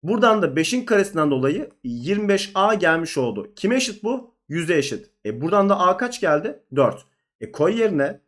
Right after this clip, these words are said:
Buradan da F K fonksiyonu ne gelmiş oldu? Dört tane üç eksi K'nın parantez karesi geldi. Hemen başla. K gördüğün yere eksi bir yaz. F eksi bir eşittir. Dört tane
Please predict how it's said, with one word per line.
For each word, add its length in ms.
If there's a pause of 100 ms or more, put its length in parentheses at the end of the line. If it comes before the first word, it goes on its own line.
(320)
Buradan 440
da 160
F 260
K 220
fonksiyonu 460
ne 80
gelmiş 380
oldu? 440 (600)
Dört 380
tane 480 (100)
üç 260
eksi 340
K'nın 580
parantez 380
karesi 300
geldi. 380 (480)
Hemen 300
başla. 500 (480)
K 240
gördüğün 320
yere 160
eksi 260
bir 60
yaz. 420 (480)
F 340
eksi 360
bir 220
eşittir. 760 (380)
Dört 280
tane 520